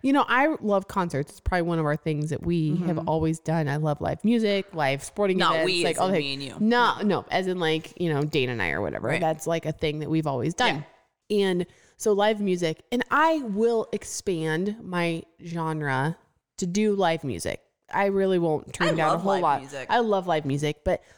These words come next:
Speaker 1: I will say the one performer that surprised me the most, I wasn't expecting to be so, I don't wanna say sad, but just never really got to that, like,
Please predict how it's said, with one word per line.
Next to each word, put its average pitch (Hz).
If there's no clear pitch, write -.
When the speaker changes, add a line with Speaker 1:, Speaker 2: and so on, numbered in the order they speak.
Speaker 1:
I 202
will 277
say 254
the 196
one 180
performer 202
that 160
surprised 165
me 214
the 233
most, 151
I 185
wasn't 226
expecting 196
to -
be 170
so, 180
I -
don't 285
wanna 349
say 156
sad, 147
but 180
just 190
never 196
really 208
got 165
to 165
that, 147
like, 143